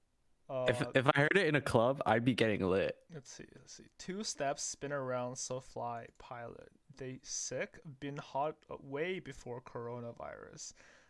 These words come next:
Speaker 2: Nigga who did that, nigga who did that, nigga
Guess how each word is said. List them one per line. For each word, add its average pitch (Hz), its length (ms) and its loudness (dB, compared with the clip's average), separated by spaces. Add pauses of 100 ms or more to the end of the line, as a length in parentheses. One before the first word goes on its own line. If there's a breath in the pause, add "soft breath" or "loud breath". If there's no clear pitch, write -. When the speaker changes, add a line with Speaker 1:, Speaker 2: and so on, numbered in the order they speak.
(160 soft breath)
Speaker 2:
Nigga 190 420 0
who 196 160 -4
did 165 260 -4
that, 131 260 0
nigga 151 340 -2
who 127 120 -8
did 143 300 -6
that, 120 200 -6
nigga 151 420 -6